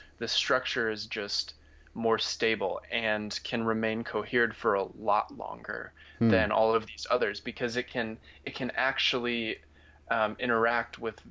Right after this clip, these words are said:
Speaker 1: higher temperatures and with oxygen and, um, C O two and all of these different things that cause these basic, um,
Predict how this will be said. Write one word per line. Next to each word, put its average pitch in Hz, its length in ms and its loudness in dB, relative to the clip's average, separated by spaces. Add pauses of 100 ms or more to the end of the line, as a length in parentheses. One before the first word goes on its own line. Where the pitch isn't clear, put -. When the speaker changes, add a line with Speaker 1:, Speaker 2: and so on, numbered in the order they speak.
(400)
Speaker 1:
higher 113 320 2
temperatures 110 880 -2
and 107 280 -4
with 113 180 -6
oxygen 127 600 0
and, 131 300 0 (100)
um, 123 440 2
C 143 220 2
O 147 100 6
two 165 360 4
and 113 80 4
all 135 160 6
of 143 120 -2
these 139 200 0
different 135 360 -4
things 120 400 -2
that 117 160 2 (340)
cause 120 640 4 (480)
these 117 380 0
basic, 120 760 0 (140)
um, 107 520 0